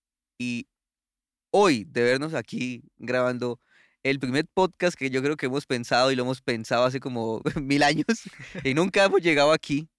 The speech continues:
y lo logramos. Yo siempre he pensado que yo tuve, yo tuve una etapa, digamos que des-, dentro de la universidad que no fue tanto de hacer, sí fue algo de gestión cultural, pero a hoy pienso que si yo me hubiese quedado ahí,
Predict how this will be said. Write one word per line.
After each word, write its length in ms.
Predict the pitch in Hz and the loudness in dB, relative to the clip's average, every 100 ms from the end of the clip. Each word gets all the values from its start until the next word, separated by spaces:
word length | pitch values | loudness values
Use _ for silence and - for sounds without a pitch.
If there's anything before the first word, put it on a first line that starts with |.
| _ | _
y 120 | - | -2
lo 120 | 131 | 2
logramos. 520 | 135 151 147 123 151 _ _ _ _ _ _ _ _ _ _ | 4 4 4 2 -4 _ _ _ _ _ _ _ _ _ _
Yo 100 | 143 | -4
siempre 200 | 160 180 | -2 -2
he 20 | 180 | -2
pensado 280 | 185 190 | 0 0
que 80 | 175 | 0
yo 100 | 147 | -2
tuve, 360 | 160 143 170 - - | -4 -4 -4 -6 -16
yo 320 | 127 143 143 | -20 -6 -4
tuve 140 | 156 | -2
una 120 | 156 | -2
etapa, 520 | 156 156 151 156 151 - _ _ _ | 0 0 2 2 2 -2 _ _ _
digamos 380 | 131 123 123 127 | -12 -4 -4 -4
que 220 | - 143 | -4 -6
des-, 200 | 131 127 - - | -4 -10 -10 -14
dentro 440 | 123 120 120 120 | -6 -6 -4 -4
de 60 | 113 | -4
la 40 | |
universidad 720 | 117 117 113 113 117 113 139 - _ _ _ _ _ _ _ _ _ | -4 -6 -8 -8 -4 -2 -2 -4 _ _ _ _ _ _ _ _ _
que 140 | 135 | -6
no 100 | 127 | -4
fue 120 | 135 | -2
tanto 300 | 127 143 139 | -2 -4 -2
de 60 | 143 | -4
hacer, 240 | 123 113 - _ | -4 -6 -10 _
sí 180 | 202 | -10
fue 140 | 180 165 | -2 0
algo 160 | 156 | 2
de 80 | 175 | 0
gestión 340 | 160 127 131 127 | -2 -4 -6 -4
cultural, 540 | 151 143 123 117 175 _ _ _ _ _ _ _ _ _ _ _ _ | -6 -4 -2 -2 -4 _ _ _ _ _ _ _ _ _ _ _ _
pero 260 | - 143 135 | 0 2 4
a 40 | |
hoy 160 | 127 139 | 4 2
pienso 440 | 127 151 151 160 147 | -2 -4 -4 -8 -10
que 160 | - 127 | -12 -12
si 180 | 123 | -12
yo 140 | 117 131 | -6 -4
me 80 | 143 | -2
hubiese 240 | 143 147 | -4 -6
quedado 360 | - 117 104 113 | -8 -4 -2 -2
ahí, 240 | 135 185 | -2 -6